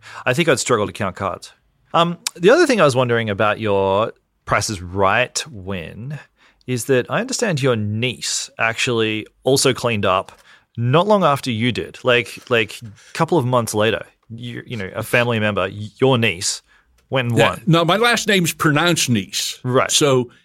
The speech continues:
Speaker 2: n-, niece's niece, which is my sister's daughter, her last name is Coltrion. It's a different last name.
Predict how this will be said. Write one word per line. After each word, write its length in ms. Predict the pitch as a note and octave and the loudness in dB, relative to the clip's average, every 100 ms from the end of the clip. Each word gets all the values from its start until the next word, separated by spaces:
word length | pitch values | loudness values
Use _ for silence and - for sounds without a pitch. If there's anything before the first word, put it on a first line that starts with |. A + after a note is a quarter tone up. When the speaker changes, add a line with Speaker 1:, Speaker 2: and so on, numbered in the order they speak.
| - | -12
Speaker 2:
n-, 100 | - - _ | -12 -12 _
niece's 760 | - C3+ D#3+ C4 - B3 G3 E3 | 2 6 6 6 2 2 0 0
niece, 720 | D3 F3 D3+ - - - - _ _ _ - | 2 4 2 0 -2 -2 -8 _ _ _ -4
which 180 | A#2 C3+ | -4 -2
is 100 | A#2+ | -2
my 160 | C3 | 0
sister's 440 | B2 B2+ - F#3 F3+ | 0 -4 -4 -4 -2
daughter, 420 | A#2+ G#2 G#2 C3 - - | -4 -2 -6 -8 -12 -4
her 120 | D#3 | -2
last 320 | D3 G#3 - | 0 0 0
name 180 | E3+ E3 | 2 2
is 80 | B2+ | 0
Coltrion. 720 | - A3 A#3 A#2+ G#2+ F#2 A2 - - - | 0 -2 -2 0 0 0 -8 -8 -16 -4
It's 140 | - | 0
a 40 | |
different 320 | D3+ D#3 D#3+ B2 | 2 2 0 -2
last 320 | A#2+ A2+ - | -2 -2 0
name. 320 | B2+ G#2 - | 0 0 -6